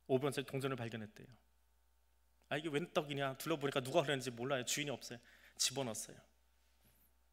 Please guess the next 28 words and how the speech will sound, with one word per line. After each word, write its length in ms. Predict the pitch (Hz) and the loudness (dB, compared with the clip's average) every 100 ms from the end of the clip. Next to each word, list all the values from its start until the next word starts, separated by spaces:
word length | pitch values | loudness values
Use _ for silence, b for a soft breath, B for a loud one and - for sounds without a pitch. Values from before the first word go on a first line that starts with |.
| _ b b - | _ b b 0
몇 80 | 165 | 4
발짝 240 | 196 208 | 6 6
걷다 160 | 180 190 | 6 4
보니까 260 | 175 175 | 4 0
또 140 | 190 220 | 0 0
다른 240 | - 185 | 2 0
동전이 320 | - 175 180 | 0 0 0
보여요. 400 | - 143 135 117 - - _ _ _ _ _ _ _ _ - 165 | 2 0 2 -2 -10 -20 _ _ _ _ _ _ _ _ -6 2
습관이 400 | - - 226 220 | 2 6 4 6
됐어요. 360 | 165 - 127 - - _ _ _ _ _ _ _ _ - | 2 0 -6 -10 -20 _ _ _ _ _ _ _ _ -14
"흘린 320 | 160 - 214 | -10 -2 0
동전 200 | 160 165 | 2 2
많이 200 | 139 131 | 2 0
있겠구나." 480 | 123 - 131 120 117 | -2 -8 -10 -10 -10
그거 140 | - 151 | -4 -2
찾으려고 340 | - 156 143 | -2 -2 -2
다니다 400 | - 123 127 127 b b b b | -2 -2 -2 -6 b b b b
나이 200 | - 135 | 8 8
들어서 220 | 143 131 127 | 10 4 0
보니까 440 | 123 120 147 143 - b - | -2 0 -2 -2 -16 b -18
계속 420 | - - - 156 | -14 -10 -4 -4
흐름꾸러기가 360 | - 117 - 135 | -2 -6 -2 2
땅만 240 | - 180 | 4 4
쳐다보고 320 | 185 170 147 135 | 4 4 4 2
다니는 260 | 127 123 | 0 -4
거예요. 160 | 139 135 - _ - | -8 -12 -16 _ -2
동전 240 | 151 160 | 2 2
찾느라고. 400 | 147 135 113 110 | 0 -2 -4 -8